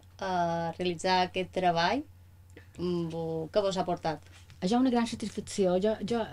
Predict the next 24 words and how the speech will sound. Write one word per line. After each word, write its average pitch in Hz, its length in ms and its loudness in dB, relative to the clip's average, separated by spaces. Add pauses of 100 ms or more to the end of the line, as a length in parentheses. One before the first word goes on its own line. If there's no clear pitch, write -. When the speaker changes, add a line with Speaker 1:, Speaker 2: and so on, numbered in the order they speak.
(120)
Speaker 2:
he, 214 340 -10
he - 60 -12
estat, 214 380 0 (160)
i 220 80 6
un 226 80 8
gran 240 180 6
descans, 202 800 -2 (480)
he 220 60 2
estat 220 220 4
tan 302 200 6
contenta 214 540 4
d'haver-lo 214 360 4
fet, 202 400 -2 (640)
d'allò 240 260 8
que 247 100 4
dius, 233 380 2 (380)
moltes 220 220 2
vegades 226 180 4
te - 80 -8
s'aixeques 214 380 2 (120)
al 220 80 4
matí 220 180 0
i 202 40 4
dius, 185 220 -2